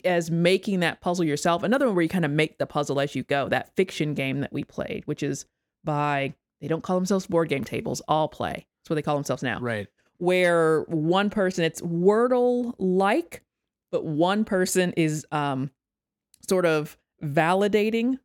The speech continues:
Speaker 1: the Wordle and giving one answer back as a lie. So one of the letters
Speaker 2: Right,
Speaker 1: they lie
Speaker 2: right.
Speaker 1: about. And that's another one where you're sort of making this puzzle that's already popular and exists. So I
Speaker 2: Right.
Speaker 1: think this game kind of fits in within that.
Speaker 2: I'm gonna
Speaker 1: But
Speaker 2: s-
Speaker 1: fiction's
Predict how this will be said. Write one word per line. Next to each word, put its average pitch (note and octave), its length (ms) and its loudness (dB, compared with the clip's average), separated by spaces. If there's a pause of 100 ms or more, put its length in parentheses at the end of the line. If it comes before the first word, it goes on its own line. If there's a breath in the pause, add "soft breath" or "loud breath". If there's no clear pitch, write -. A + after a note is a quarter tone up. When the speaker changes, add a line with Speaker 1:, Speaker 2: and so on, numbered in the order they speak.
Speaker 1:
the G3 280 0
Wordle A3 600 2
and D#3+ 240 -2
giving E3 500 0
one E3+ 260 2
answer D#3+ 480 -2
back C#3 320 -4
as C#3 140 -4
a B2 60 -4
lie. C3+ 500 -6
So - 160 -4
one D#3+ 200 0
of D#3 60 -2
the D3+ 100 0
letters C#3 360 -2
Speaker 2:
Right, A#2 380 -2
Speaker 1:
they - 40 -6
lie C#3+ 160 -2
Speaker 2:
right. - 120 -6
Speaker 1:
about. - 320 -8 (400 loud breath)
And F#3 140 2
that's A3 160 0
another F#3+ 340 2
one E3+ 140 2
where D3+ 240 2
you're D3+ 180 0
sort D#3+ 260 2
of C#3 180 -4
making D#3 680 0
this C#3+ 180 -4
puzzle D3+ 480 0
that's C#3 180 -2
already C#3 360 -2
popular C3+ 800 -8 (120)
and C#3+ 120 -4
exists. - 600 -8
So D#3 180 -4
I D3 100 -2
Speaker 2:
Right. - 100 -8
Speaker 1:
think F3 180 -6
this E3 320 -2
game D3+ 340 -4
kind D#3 320 -6
of C3 80 -8
fits - 340 -2
in C#3 200 -4
within C#3+ 500 -6
that. C3 280 -4 (120)
Speaker 2:
I'm E3 100 -4
gonna B3 100 2
Speaker 1:
But D#4+ 120 2
Speaker 2:
s- - 320 -8
Speaker 1:
fiction's A3+ 440 -2